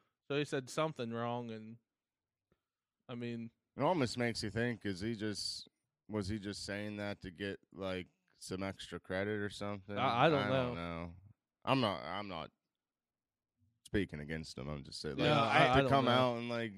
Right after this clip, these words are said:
Speaker 2: apologize, it kinda, like, makes you look like the, uh, assailant there.
Speaker 1: Yeah.
Speaker 2: So, you know what I mean?
Speaker 1: Yeah.
Speaker 3: And it's, it, it's, it's hard to not think that every,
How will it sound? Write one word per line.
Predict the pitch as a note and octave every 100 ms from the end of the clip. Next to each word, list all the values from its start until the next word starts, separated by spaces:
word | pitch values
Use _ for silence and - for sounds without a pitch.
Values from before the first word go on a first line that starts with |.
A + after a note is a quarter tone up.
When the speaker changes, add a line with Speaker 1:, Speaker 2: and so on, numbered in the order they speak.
| F2 - G2+
Speaker 2:
apologize, | F#2+ G2+ A2+ A2+ A#2 A2+ A2 E2
it | -
kinda, | G#2 G#2 F#2
like, | F2+
makes | F2+ F2+ -
you | F2+
look | F#2+
like | F#2 F2+ E2+ _ _ - _ _ _ _ _ D2+
the, | F#2+ F2
uh, | E2 D2+ C#2+ D2 - _ _ _ -
assailant | F2 - F#2+ G2+ F#2 D#2+ -
there. | B1 C2+ C2 C#3
Speaker 1:
Yeah. | B2+ A2
Speaker 2:
So, | G#2
you | F#2+
know | G2+
what | G2+
I | F#2
mean? | G2 G2+
Speaker 1:
Yeah. | B2 A2+ G2+ -
Speaker 3:
And | E3 F3+
it's, | D#3+ - C#3
it, | C#3 -
it's, | C#3+ - -
it's | C3 C#3
hard | - D3+ D3+
to | C#3
not | C3 B2+ -
think | - D3 C#3 - - -
that | B2 B2 - -
every, | C#3 D3 D#3+ E3 D3+ C#3+